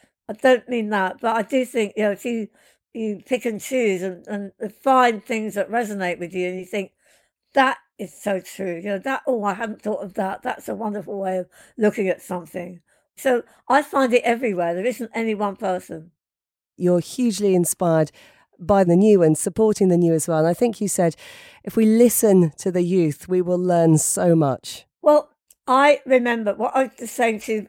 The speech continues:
Speaker 1: about the beginning, about people asking me <laughs> stupid questions
Speaker 2: <laughs>
Speaker 1: when I was a kid.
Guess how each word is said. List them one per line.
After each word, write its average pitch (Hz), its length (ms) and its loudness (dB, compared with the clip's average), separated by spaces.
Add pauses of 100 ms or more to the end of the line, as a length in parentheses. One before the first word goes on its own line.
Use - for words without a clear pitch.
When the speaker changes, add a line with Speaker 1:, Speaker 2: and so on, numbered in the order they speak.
Speaker 1:
about 214 240 0
the 202 80 -6
beginning, 202 340 -6
about 190 300 -6
people 214 220 -6
asking 190 240 -4
me 202 60 -6
<laughs> - 120 -14
stupid - 360 -8
questions - 600 -4
Speaker 2:
<laughs> - 200 -8 (260)
Speaker 1:
when 220 100 -2
I 208 140 4
was 202 100 -8
a 202 60 -6
kid. 180 600 -4